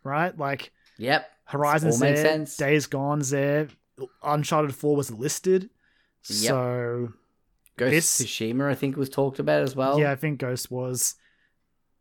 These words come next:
Speaker 1: No Bloodborne. <laughs>
Speaker 2: Fucking no. Apparently nobody
Speaker 1: No
Speaker 2: likes
Speaker 1: Bloodborne.
Speaker 2: Bloodborne except for everyone ever likes Bloodborne 'cause it's a fucking ten out of ten game.
Speaker 1: No, we're all th-, thinking about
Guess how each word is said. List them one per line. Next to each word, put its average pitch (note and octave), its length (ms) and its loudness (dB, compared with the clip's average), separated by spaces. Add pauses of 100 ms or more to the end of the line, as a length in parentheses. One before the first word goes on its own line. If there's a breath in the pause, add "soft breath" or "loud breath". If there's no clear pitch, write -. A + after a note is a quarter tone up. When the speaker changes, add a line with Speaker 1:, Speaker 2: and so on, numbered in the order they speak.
(100)
Speaker 1:
No G#2 240 -4
Bloodborne. G#2+ 1080 0
<laughs> - 0 - (920 soft breath)
Speaker 2:
Fucking G3 380 -2
no. G#3 360 6
Apparently F3+ 460 6
nobody E3+ 340 4
Speaker 1:
No D#3+ 60 6
Speaker 2:
likes D#3 220 4
Speaker 1:
Bloodborne. D3 260 6 (160)
Speaker 2:
Bloodborne A#2+ 60 -4
except C3+ 320 2
for D#3 80 2 (100)
everyone C#3+ 640 6
ever A#2+ 420 6
likes A#2+ 300 -2
Bloodborne A#2 480 2
'cause G#2+ 140 -8
it's A2 80 -8
a - 40 -4
fucking C3+ 440 8
ten C3+ 260 2
out A#2+ 60 4
of A2 60 -2
ten A2 260 0
game. G#2+ 440 -4
Speaker 1:
No, C#3 80 -6
we're D3+ 180 2
all E3 100 6
th-, F3+ 280 0
thinking E3+ 260 0
about D#3 200 2